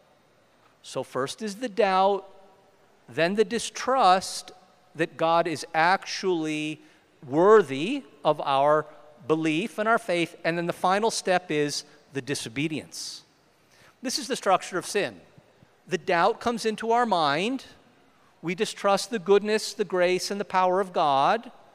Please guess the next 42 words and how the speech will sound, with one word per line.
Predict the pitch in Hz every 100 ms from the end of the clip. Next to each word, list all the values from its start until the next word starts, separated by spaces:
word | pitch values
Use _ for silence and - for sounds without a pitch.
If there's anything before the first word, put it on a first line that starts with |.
| _ _ -
and | 151
in | 156
particularly | - 143 202 - 170 160 151 - -
the |
importance | 156 - 165 147
of | 127
suffering | - - 180 - 147 127 151 269 277 _ _ -
in | 147
this | 143 -
world, | 131 131 165
perhaps, | - 113 123 - - - - _
and | 165 156
then | 139
we | 143
disobey. | 131 135 127 120 107 92 -
Now, | 175 131 -
do | - 180
I | 196
say | - 208
we | 185
think | - 214
about | 196 202
all | 190 185
three | 185 196
of | 190
those | 175 165
steps | - 196 220
whenever | 190 165 160
we | 170
commit | 175 175
a | 170
sin? | - 185 247 - -
Probably | - 147 175 220
not, | 226 185 170 220 - - - _ _
but | - 180
that's | 185 -
a | 220
way | 185 175
to | 175
understand | 170 170 - 208 196
it. | -
So | 185 170